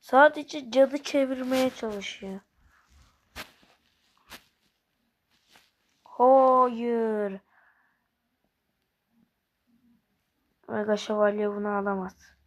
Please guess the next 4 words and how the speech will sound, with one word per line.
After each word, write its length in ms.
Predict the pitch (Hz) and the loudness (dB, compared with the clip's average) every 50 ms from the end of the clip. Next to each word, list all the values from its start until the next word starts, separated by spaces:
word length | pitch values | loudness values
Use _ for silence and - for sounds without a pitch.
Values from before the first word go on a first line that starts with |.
| _ _ _ _ _ _ _ _ _ _ _ _ _ _ _ _ _ _ _ _ _ _ _ _ _ _ _ - - - - _ - - _ _ - 220 208 | _ _ _ _ _ _ _ _ _ _ _ _ _ _ _ _ _ _ _ _ _ _ _ _ _ _ _ -20 -20 -20 -20 _ -20 -20 _ _ -16 -10 -2
Cadıyı 460 | 208 254 262 262 240 294 302 294 262 | 2 4 4 4 4 2 2 4 6
alması 520 | 233 233 233 233 233 247 254 - - 285 285 | 8 6 6 4 2 -2 -4 -4 -4 -2 0
lazımdı 580 | 285 247 226 214 202 202 202 196 190 190 190 | 2 4 4 2 2 -2 -6 -6 -6 -8 -8
ya. 520 | 185 185 185 180 180 180 185 190 214 - | -8 -8 -8 -10 -10 -12 -12 -14 -16 -18